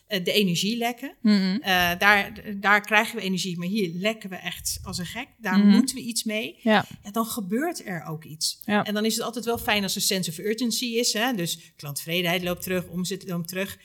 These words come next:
Speaker 2: Mhm.
Speaker 1: Is niet leuk, maar het helpt wel om allemaal even dezelfde mindset te krijgen. Dat moet anders.
Speaker 2: Ja.
Speaker 1: Als het allemaal goed gaat, dan moet je heel hard werken, wil je een
Speaker 2: Ja.
Speaker 1: verandering, eh, willen.
Speaker 2: Ja.
Speaker 1: Eh, dus dat helpt.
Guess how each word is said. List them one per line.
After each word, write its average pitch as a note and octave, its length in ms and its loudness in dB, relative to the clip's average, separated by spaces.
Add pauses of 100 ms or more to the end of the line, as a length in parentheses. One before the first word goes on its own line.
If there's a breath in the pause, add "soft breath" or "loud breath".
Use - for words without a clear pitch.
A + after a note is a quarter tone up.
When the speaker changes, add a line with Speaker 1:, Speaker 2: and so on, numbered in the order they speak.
Speaker 2:
Mhm. G#3 180 6
Speaker 1:
Is G3+ 160 6
niet G3+ 160 0
leuk, F#3+ 320 0
maar F3 120 -4
het F3 80 -4
helpt F3+ 240 2
wel F#3+ 280 4
om F#3+ 180 -6
allemaal F3+ 380 0
even F3+ 400 -4
dezelfde E3+ 400 -2
mindset F#3+ 380 0
te F3 80 -8
krijgen. D#3+ 320 -4
Dat E3+ 140 -6
moet G3 320 -2
anders. F3+ 560 -4
Speaker 2:
Ja. F#3+ 180 2 (160 soft breath)
Speaker 1:
Als - 100 -6
het - 100 -4
allemaal F#3+ 200 -2
goed - 180 -4
gaat, E3 200 0
dan F3+ 80 -6
moet F3 100 -2
je E3+ 60 0
heel G#3 220 6
hard E3 180 -2
werken, G#3 340 -4
wil A3+ 80 -2
je A3+ 100 0
een G#3 80 0
Speaker 2:
Ja. G#3+ 100 4
Speaker 1:
verandering, G3+ 540 0
eh, F#3+ 80 0
willen. F#3+ 360 -4 (320 loud breath)
Speaker 2:
Ja. G3 220 2
Speaker 1:
Eh, F#3+ 140 0 (160)
dus G#3+ 180 4
dat F#3 220 -2
helpt. F#3 400 -6